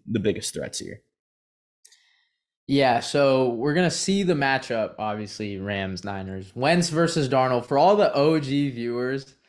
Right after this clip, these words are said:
Speaker 2: I don't think you understand how excited I am for this game. You could, I literally got told in, like, five different group chats that I'm going to be the only person who cares about this game, and I one hundred percent agree. It's gonna be, well, it's gonna be me and Jack, but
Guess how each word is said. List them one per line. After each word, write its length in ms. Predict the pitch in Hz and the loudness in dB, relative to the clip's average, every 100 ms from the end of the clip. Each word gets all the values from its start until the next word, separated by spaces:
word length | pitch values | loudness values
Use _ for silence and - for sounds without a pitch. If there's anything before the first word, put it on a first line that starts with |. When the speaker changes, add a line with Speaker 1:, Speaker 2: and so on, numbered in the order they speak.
| _ _ _ | _ _ _
Speaker 2:
I 100 | - | 0
don't 160 | 156 185 | 0 0
think 140 | 190 | 0
you 120 | 170 | 0
understand 440 | 160 160 - 151 139 | -2 -2 -4 -4 -2
how 220 | 139 139 | 0 0
excited 600 | 135 - - 143 135 139 | -2 -8 -4 0 2 2
I 140 | 131 127 | 0 0
am 320 | 113 117 117 | -4 -8 -10
for 80 | - | -10
this 220 | 104 - | -10 -10
game. 160 | 110 104 | -12 -8
You 160 | 131 226 | -4 0
could, 240 | - - - - - _ _ | 0 -2 -10 -20 -20 _ _
I 140 | 170 196 | 2 4
literally 320 | 185 214 233 | 2 0 2
got 200 | 214 160 | 2 2
told 320 | - 160 165 | 0 0 -2
in, 80 | 156 | -4
like, 240 | 131 123 | -8 -8
five 380 | - 151 143 151 | -4 2 2 2
different 220 | 147 135 | -2 -8
group 180 | 127 131 | -8 -6
chats 220 | 127 117 | -6 -4
that 120 | 117 | -6
I'm 200 | 98 131 | -6 -6
going 120 | 143 147 | -6 -6
to 60 | |
be 140 | 139 135 | -4 -4
the 260 | 127 139 - | -2 -4 -4
only 320 | 135 151 147 | -6 -4 -6
person 380 | 139 127 120 117 | -4 -4 -4 -8
who 160 | 123 | -10
cares 500 | 117 - 113 117 117 | -10 -2 2 2 0
about 320 | 104 110 107 113 | -2 -2 -2 -2
this 140 | 110 | -10
game, 260 | 110 117 117 | -6 -4 -4
and 100 | 117 | 0
I 200 | 131 165 | 4 4
one 180 | 165 151 | 4 2
hundred 460 | - 165 185 185 | 0 2 4 4
percent 340 | 180 151 160 - | 0 -2 -4 -4
agree. 340 | 131 107 113 95 | -8 -6 -6 -6
It's 120 | - | -6
gonna 140 | 160 | -4
be, 60 | 160 | -2
well, 220 | 156 151 | 2 2
it's 100 | 123 | 0
gonna 120 | 170 | 0
be 80 | 185 | -2
me 160 | 156 143 | -2 -4
and 80 | 113 | -4
Jack, 360 | 107 65 - - | -4 -4 -6 -4
but 240 | 127 - | -4 -6